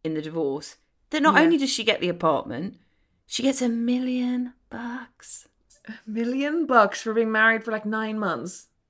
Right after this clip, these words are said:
Speaker 2: and being separated for, like, three of them.
Speaker 1: And also, this is the first series where I really feel the, <laughs> the gape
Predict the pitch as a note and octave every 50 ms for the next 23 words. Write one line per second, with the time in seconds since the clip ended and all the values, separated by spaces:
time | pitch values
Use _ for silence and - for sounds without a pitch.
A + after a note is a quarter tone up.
0 | _ - F#3+ G3 G3 G#3 G3+ G#3 - C4 A#3 A#3+ A#3 G3+ F3+ E3+ E3+ F3 - -
1 | G3 F3 F3+ F#3 - A#3+ G3+ E3+ D#3+ D#3+ - - - - F#3 G3+ B3 - _ _
2 | - - - - - - - G#4+ A4 A4 G#4+ - - C4 A#3 G#3 G3 - - -
3 | - - _ _ - - G#3+ C4 F4 - - F#4 E4+ - D4 C4+ - C4 B3 A3+
4 | A#3 A#3 - - G3+ F#3 F3 D#3+ D3+ - E3+ D#3+ D#3 D#3 D#3+ D#3+ D#3 D#3 D#3 D#3+
5 | E3 E3+ F3+ F3+ F3+ F#3 F3+ F3+ F3+ F3 F3 E3+ E3+ E3 E3 D#3+ D#3+ D#3 D#3 D3+
6 | D3 D3 - - D#3+ D3+ D3 C#3+ C#3+ C#3 C3+ C3+ C#3 C#3 _ - - _ _ _
7 | _ - C#3 E3+ E3+ E3+ E3+ E3+ - - - - - A#3+ A#3+ - - G3 G#3+ G#3
8 | E3+ D#3+ D#3+ - F#3+ F3 F3 F#3+ F#3 - - -